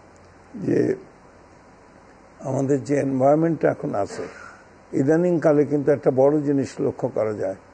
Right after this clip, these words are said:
যে ঢাকার বাতাস সবচাইতে খারাপ বাতাস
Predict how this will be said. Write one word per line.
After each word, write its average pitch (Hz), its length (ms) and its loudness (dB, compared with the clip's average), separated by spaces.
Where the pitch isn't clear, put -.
যে 139 440 4
ঢাকার 135 420 2
বাতাস 120 480 0
সবচাইতে 170 720 0
খারাপ - 480 -2
বাতাস 107 400 -4